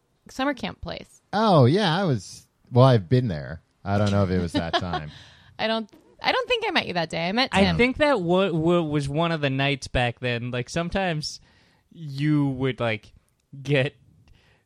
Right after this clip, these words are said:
Speaker 3: fall down drunk by, like, seven thirty.
Speaker 2: Who,
Speaker 3: And it's
Speaker 2: Christine?
Speaker 3: <laughs> No, you, Tom.
Speaker 1: <laughs> No, I've always
Speaker 3: I, I
Speaker 1: been very
Speaker 3: seem
Speaker 1: reserved.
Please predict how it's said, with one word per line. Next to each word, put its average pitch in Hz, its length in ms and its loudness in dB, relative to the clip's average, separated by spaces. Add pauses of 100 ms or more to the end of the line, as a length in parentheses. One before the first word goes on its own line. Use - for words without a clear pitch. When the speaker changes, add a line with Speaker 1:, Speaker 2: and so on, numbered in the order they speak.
(140)
Speaker 3:
fall 156 400 2
down 135 320 0
drunk 123 560 -4
by, 123 160 0
like, 117 260 -4
seven 120 440 -4
thirty. 107 380 -4
Speaker 2:
Who, 139 120 6
Speaker 3:
And 170 40 4
it's 160 100 2
Speaker 2:
Christine? 180 680 0
Speaker 3:
<laughs> 180 40 -8
No, 170 280 -2
you, 156 180 -6
Tom. - 560 2
Speaker 1:
<laughs> 294 40 4 (760)
No, 190 400 -6
I've - 160 -6
always 190 220 4
Speaker 3:
I, 190 60 2
I - 80 6
Speaker 1:
been 208 40 0
very 208 200 4
Speaker 3:
seem - 80 2
Speaker 1:
reserved. 185 120 0